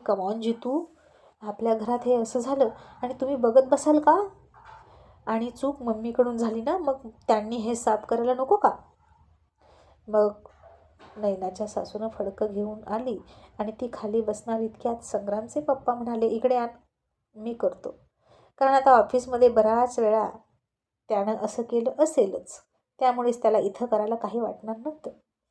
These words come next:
आणि किती लाजिरवाणा प्रसंग होता ते. आणि इतक्यात तिकडून संग्राम येताना दिसला. मधू पाठीमागेच गाडी पार्क करत होती आणि तो दिसला रे दिसला की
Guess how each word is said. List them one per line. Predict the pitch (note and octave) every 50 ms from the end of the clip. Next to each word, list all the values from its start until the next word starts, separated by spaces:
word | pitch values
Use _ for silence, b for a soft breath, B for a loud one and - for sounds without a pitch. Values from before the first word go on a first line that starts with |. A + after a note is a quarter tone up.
| b b b b b b b b b _
आणि | - G3+ G3+ G3+ -
किती | A3+ A3 - A#3+ A#3
लाजिरवाणा | G#3+ F#3+ F#3 G3 G#3 A3 A#3 A3+ B3 A#3+ C4+
प्रसंग | D4 D4 - B3+ - - A3 G3+ G3+
होता | G3+ G3+ G3 G3 F#3+ F#3+
ते. | F#3+ F3+ - - - _ _ _ _ _ _ _ _ _ _ _ _ B B B B B B
आणि | - A#3+ A#3+
इतक्यात | A#3 A3+ - - - A#3+ A#3+ A#3+ -
तिकडून | A3+ A3 G#3+ G#3 A#3
संग्राम | A#3+ A#3 - - A#3+ A3 G#3 G3+ G#3 G#3 A#3+ C#4
येताना | D4+ C#4+ C#4 - C#4 C#4
दिसला. | C4 A#3+ A#3+ A#3 - - B3+ A3 G3 G3 - - - b b b b b b b b b b b b
मधू | G#3+ G#3 G#3 G3+ G#3+ A3+
पाठीमागेच | A3 A3 G3 F#3 - A3 A3 A3 A3 G#3+ G#3 A3+ A#3 A#3
गाडी | A3 A3 G#3 G3+ A#3
पार्क | A#3 A#3 G#3+ G3+ G#3 - -
करत | A3 - A#3 A#3+ A#3
होती | - - C4 C4 A3+ G#3+ A#3+ - _ _ _ _ _ _ _ _ _ _ b b b b b -
आणि | A3 A#3 A#3 A#3 A#3 -
तो | A#3+
दिसला | G#3+ G#3+ A3 A3 - A#3 A3
रे | G#3 G3+
दिसला | F#3+ A3+ C4 - - D#4 A#3+ G#3 - - _ _ _ _ _ _ - - - - - - - -
की | - B3+ A#3+ A3 G#3+ A3 -